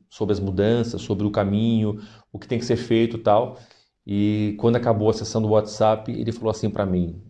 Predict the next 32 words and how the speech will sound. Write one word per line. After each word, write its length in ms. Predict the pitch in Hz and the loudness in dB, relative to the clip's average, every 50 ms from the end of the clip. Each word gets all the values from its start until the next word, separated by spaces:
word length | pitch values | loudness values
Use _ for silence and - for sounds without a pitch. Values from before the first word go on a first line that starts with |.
| - | -10
já 220 | 104 107 139 175 254 - - - | -2 -2 -2 -2 -2 -8 -12 -8
uma 140 | 165 143 - | -6 -6 -4
pessoa 340 | - - - - - 151 123 | -6 -8 -6 -4 -2 0 2
já 80 | 131 | 2
madura, 420 | 139 135 98 87 107 127 131 110 87 | 2 2 2 2 2 4 4 2 2
né? 220 | 87 107 135 147 - - _ _ _ _ _ _ _ _ _ _ | 0 -2 -4 -6 -10 -16 _ _ _ _ _ _ _ _ _ _
Falou 100 | 107 101 | -10 -8
assim, 140 | - 110 | -6 -8
"Pô, 240 | 101 - - 131 131 | -8 -4 0 2 2
André, 220 | 120 104 107 104 104 | 2 4 4 4 4
eu 100 | 104 - | 4 2
tenho 140 | 110 120 | 0 0
um 80 | 127 123 | 2 2
medo 340 | 110 101 104 110 113 117 113 | 2 2 2 2 2 0 0
gigante, 800 | 101 95 110 120 - - 101 101 101 101 98 - - 82 69 - | 0 0 -2 -2 0 0 2 2 2 0 -2 -4 -8 -12 -14 -14
eu 80 | - - | -16 -8
tô 160 | - 107 101 | -6 -6 -6
com 220 | 101 - 113 110 | -4 -4 -2 -2
um 20 | 104 | 0
medo 400 | 101 98 98 101 104 101 98 104 | 0 0 2 0 0 0 0 -2
gigante 540 | 98 98 107 104 101 101 98 98 95 - 92 | -2 -2 -4 -2 0 0 0 -2 -2 -6 -10
de 60 | 92 | -10
fazer 320 | - - 98 95 98 107 | -8 -8 -8 -4 -2 -2
isso." 400 | 104 95 90 90 - - - 95 _ _ _ _ _ _ _ _ _ _ _ _ _ _ _ _ _ _ _ _ - - - | -2 -2 -2 -4 -8 -12 -18 -20 _ _ _ _ _ _ _ _ _ _ _ _ _ _ _ _ _ _ _ _ -20 -8 -4
E 100 | 110 113 | -2 0
uma 100 | 135 143 | 0 0
pessoa 360 | - - - - 139 139 139 | 0 0 2 2 2 2 0
que 100 | - 92 | 0 -2
é 20 | |
empresário 760 | 87 151 - 175 147 104 - 104 95 95 101 110 117 113 107 | -2 0 0 0 0 2 4 6 6 6 6 6 4 4 2
no 80 | 101 98 | 0 2
Brasil, 680 | 87 98 95 - - 104 98 104 117 120 113 - - | 2 2 0 0 0 0 2 4 4 4 2 0 -2